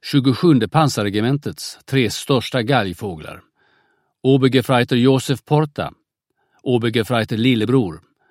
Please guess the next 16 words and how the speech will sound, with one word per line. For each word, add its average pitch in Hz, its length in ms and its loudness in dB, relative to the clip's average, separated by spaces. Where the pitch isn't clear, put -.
och 104 140 -6
den 104 100 -2
lille 98 240 -2
legionären. 98 720 -4
Det 131 160 -4
tjuter, 147 640 0
det 123 120 2
viner, 135 480 2
det 110 160 -2
dånar 117 560 2
och 98 140 -2
smattrar. 107 640 -4
Eld 143 380 2
faller 107 260 2
från 117 140 -4
himlen. 85 460 -4